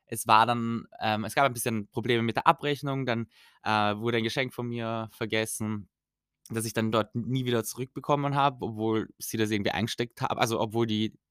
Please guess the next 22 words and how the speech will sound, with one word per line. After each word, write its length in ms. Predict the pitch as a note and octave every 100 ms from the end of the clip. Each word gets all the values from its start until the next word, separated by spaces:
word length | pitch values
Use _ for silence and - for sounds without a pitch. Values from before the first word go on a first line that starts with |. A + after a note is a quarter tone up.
| _
die 180 | _ A2+
dort 140 | A#2
<laughs> 140 | A#2 D3
arbeiten, 400 | A#2 A#2 B2+ A#2+
das 160 | A2+
eigentlich 220 | G2 A2+
hinterlegt 360 | A2 A2 B2 -
hatten. 180 | A#2+ A#2
Dann 100 | G#2
war 100 | G#2
ich 100 | G#2+
dort, 220 | G#2+ A#2+
dann 140 | G#2+ G2+
war 100 | G#2
es 100 | G#2+
nicht 180 | G2+
da 180 | G2 G2+
und 60 | A2+
ich 60 |
denk 120 | G#2+ G#2
mir 60 |
so, 140 | G#2+